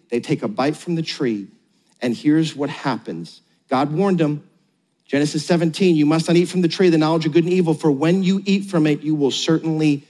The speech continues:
die." And what happened is sin entered this perfect world that God created.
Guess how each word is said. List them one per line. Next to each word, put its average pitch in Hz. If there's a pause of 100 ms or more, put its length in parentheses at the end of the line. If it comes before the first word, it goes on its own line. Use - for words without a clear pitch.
(240)
die." 78 (1200)
And 107
what 160
happened 165
is 127 (200)
sin 220
entered 208
this 160
perfect -
world 165
that 143
God 143
created. 127